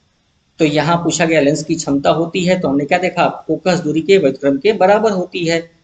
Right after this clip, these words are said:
जबकि focus दूरी को meter में लिया गया हो, तो उत-, विकल्प सी हमारा सही उत्तर है, फोकस दूरी के व्युत्क्रम। चलते हैं अगले प्रश्न पर।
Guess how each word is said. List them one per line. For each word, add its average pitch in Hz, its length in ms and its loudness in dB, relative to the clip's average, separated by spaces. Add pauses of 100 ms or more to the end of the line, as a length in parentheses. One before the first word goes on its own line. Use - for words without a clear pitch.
(140)
जबकि 147 360 -2
focus 147 340 -4
दूरी 139 180 0
को - 160 -2
meter 156 460 0
में 147 60 0
लिया 131 180 0
गया 127 200 0
हो, 160 300 -2 (300)
तो 160 100 2 (200)
उत-, 160 140 -6 (160)
विकल्प 143 360 0
सी 214 340 -4
हमारा 131 480 -2
सही 170 280 -2
उत्तर 147 240 -2
है, 127 180 -4 (460)
फोकस 180 360 0
दूरी 135 300 -2
के 139 240 -4
व्युत्क्रम। 123 500 -6 (2250)
चलते 160 260 2
हैं 139 100 2
अगले 127 180 2
प्रश्न 160 240 -2
पर। 190 220 -2